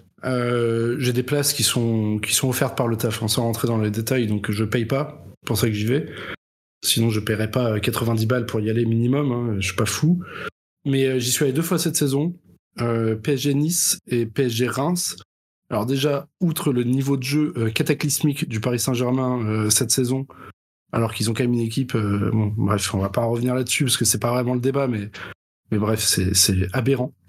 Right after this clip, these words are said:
clairement. Et honnêtement, je trouve l'ambiance de plus en plus pétée. Euh, autant je trouve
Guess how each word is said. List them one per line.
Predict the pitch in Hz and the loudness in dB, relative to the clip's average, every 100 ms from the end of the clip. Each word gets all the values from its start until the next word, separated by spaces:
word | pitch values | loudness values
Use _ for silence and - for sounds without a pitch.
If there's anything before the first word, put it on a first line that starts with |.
| - | -8
clairement. | - 113 127 147 - - - _ _ _ _ | -2 0 0 -4 -12 -16 -16 _ _ _ _
Et | 139 131 | -4 0
honnêtement, | 147 156 151 151 156 135 | 0 0 0 0 0 -2
je | 113 | -2
trouve | - 127 | 0 0
l'ambiance | 135 139 127 131 156 - - - 113 | 0 0 0 -2 -2 -4 -6 -2 2
de | 107 | 2
plus | - 175 170 147 | 0 2 2 2
en | |
plus | 131 - 143 | -2 -2 -2
pétée. | - 156 - 117 117 - - - _ - | -2 -4 0 0 -2 -10 -16 -20 _ -6
Euh, | 131 123 - | -2 0 0
autant | 156 185 175 | -2 0 0
je | - | -2
trouve | - 156 | -2 -2